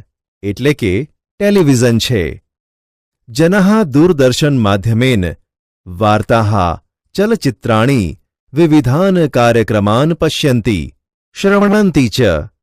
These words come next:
લોકો દૂરદર્શનના માધ્યમથી દેશ વિદેશના સમાચારો, ચલચિત્રો અને કાર્યક્રમો જુએ છે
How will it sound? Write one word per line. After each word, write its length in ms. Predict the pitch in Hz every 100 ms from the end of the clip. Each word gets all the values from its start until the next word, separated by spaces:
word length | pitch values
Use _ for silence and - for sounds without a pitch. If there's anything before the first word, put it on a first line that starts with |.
| _ _ _ _ _ _ 113
લોકો 480 | 127 165 160 202
દૂરદર્શનના 920 | 180 139 170 185 147 139 156 143 139
માધ્યમથી 800 | 117 98 98 120 143 120 120 80 - _ _ _ _ -
દેશ 420 | 120 185 233 -
વિદેશના 580 | 123 123 156 - 151 143
સમાચારો, 880 | - 107 104 101 101 117 107 78 _ _ _ _ _ -
ચલચિત્રો 840 | 180 151 120 120 151 123 80 - _ _ _ -
અને 220 | 135 175
કાર્યક્રમો 760 | 202 143 143 151 120 113 117 107
જુએ 340 | 101 104 143
છે 400 | - 117 76 -